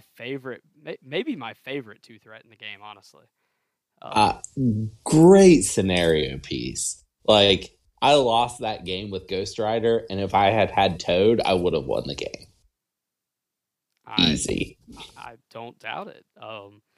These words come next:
Speaker 1: when you start thinking about his, um, finders keepers to move,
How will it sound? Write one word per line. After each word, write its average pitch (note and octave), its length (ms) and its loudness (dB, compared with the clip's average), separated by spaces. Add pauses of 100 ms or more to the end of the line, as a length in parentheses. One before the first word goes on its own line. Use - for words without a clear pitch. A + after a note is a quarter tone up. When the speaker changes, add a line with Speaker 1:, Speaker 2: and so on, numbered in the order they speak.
(280)
Speaker 1:
when B2+ 120 -16
you A#2+ 160 -16
start C3 320 -10
thinking C3 360 -16
about A2+ 400 -14
his, A2+ 440 -20
um, A#2+ 340 -20
finders A2+ 400 -16
keepers A2+ 540 -20
to A#2 100 -20
move, A2 280 -20